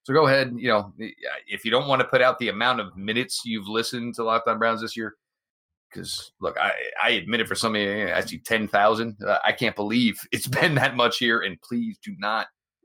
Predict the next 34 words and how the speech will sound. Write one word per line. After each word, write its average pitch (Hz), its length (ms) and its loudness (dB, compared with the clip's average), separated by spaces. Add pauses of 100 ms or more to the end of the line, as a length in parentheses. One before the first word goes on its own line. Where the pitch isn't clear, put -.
(200)
at 120 260 2
my 113 120 4
wife 110 280 2
in 117 60 -4
those, 120 200 0
because 95 280 -10
that 104 180 2
will 107 100 -4
not 107 200 0
be 110 120 -2
a 104 40 -4
good 104 180 -2
thing 101 120 -4
at 101 60 -2
all 98 100 4
for 101 140 -6
me 95 180 -2 (440)
whatsoever. 90 580 4 (260)
Uh, 110 160 6
so 117 140 -4
go 120 80 6
ahead, 113 160 4
throw 117 160 4
those 110 180 0
up 104 140 4
for 110 100 -6
me. 98 180 -2 (480)
Also, 156 600 6
um, 123 640 4 (360)
uh, 104 380 -10 (120)
the 131 540 -6
original 175 360 2
Casper 160 320 0
mattress, 117 520 0